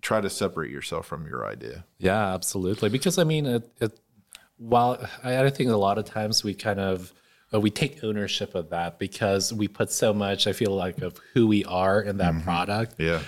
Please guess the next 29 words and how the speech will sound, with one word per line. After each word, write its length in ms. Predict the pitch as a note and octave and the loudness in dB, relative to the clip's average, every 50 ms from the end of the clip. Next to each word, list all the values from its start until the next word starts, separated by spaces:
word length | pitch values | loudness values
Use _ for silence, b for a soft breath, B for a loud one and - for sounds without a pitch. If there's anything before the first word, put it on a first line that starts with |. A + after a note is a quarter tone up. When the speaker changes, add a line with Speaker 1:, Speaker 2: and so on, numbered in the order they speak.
| B B B | B B B
Speaker 2:
that 280 | - G#2 G2+ F#2+ - - | 2 2 2 2 0 -4
when 600 | G#2+ G2+ G2+ G2+ G2 G2+ G2+ G2 F#2+ G2 G2+ - | -2 0 0 2 2 2 0 -2 -2 -4 -4 -4
it 160 | - G2+ F#2+ | -4 -2 2
is, 440 | G2 F#2+ F#2+ F#2+ F#2 F2+ - - - b b b b b b b b | 2 2 2 2 0 0 -2 -2 -4 b b b b b b b b
um, 640 | G2 F#2+ F#2 F#2 F2+ F2+ F2 E2+ F2+ F2 F2 - _ _ _ _ _ _ _ _ _ - | 0 2 2 2 2 -2 -4 -6 -8 -14 -16 -20 _ _ _ _ _ _ _ _ _ -4
critiqued, 960 | - B2+ - - - - - B2+ G#2+ F2+ - - - - - - - - A2+ | -2 -2 -2 -4 -6 -4 -2 -2 -2 -4 -6 -12 -12 -10 -10 -10 -10 -4 0
um, 520 | A2 G2+ G2 G2 G2 F#2+ F#2 F2+ F#2 E2+ - - _ _ _ _ - | 2 4 4 4 2 0 -2 -4 -8 -14 -16 -20 _ _ _ _ -16
we 200 | A#2+ A2 G#2+ G#2 | -4 0 0 0
take 400 | G2 - - - - A2 G#2+ - | 0 -2 -4 0 0 0 0 0
that 180 | - A2+ G2+ F#2+ | 0 2 2 2
offense 380 | F#2 - - - G2+ F#2 E2 - | 0 -2 -4 -4 -4 -2 -4 -6
as, 100 | F#2 - | -6 -4
like, 140 | F#2+ F2 - | -4 -4 -2
Speaker 1:
Yeah. 100 | D2 C#2 | -2 -2
Speaker 2:
a 20 | |
critique 460 | C2+ G#2 F#2+ - - - G#2+ F#2 - | -2 -2 -4 -4 -6 -6 -6 -6 -8
to 140 | - - F2 - | -10 -12 -10 -8
us. 400 | E2+ F2 F2 A2+ - - - - B B B B B B B B | -6 -4 -2 0 0 0 0 -2 B B B B B B B B
But 100 | C3 C3+ | 2 2
I 40 | |
think 200 | C3+ C3+ G#3 F3 | 2 2 0 2
also, 540 | - B2 C3 - - F#3 D3+ B2 A#2 A#2 A2+ A#2 | 2 2 2 2 2 4 4 4 4 4 2 0
uh, 100 | A#2 A2+ | -2 -2
that's 300 | G#2+ A2+ A2+ A2+ - - | -2 -2 -4 -2 0 0
where, 420 | C3+ B2 A#2+ A#2 A#2 A2+ A2+ A2 B B B B B B B | 2 4 4 4 4 2 0 -2 B B B B B B B
uh, 60 | A2+ | 0
you 200 | A2+ A2+ A2+ B2 | 0 0 2 2
know, 320 | A#2+ A#2+ A2+ A2+ A2+ A2+ A2+ - | 2 2 2 2 0 -4 -8 -12
we, 160 | - C3+ B2 | -14 -16 -16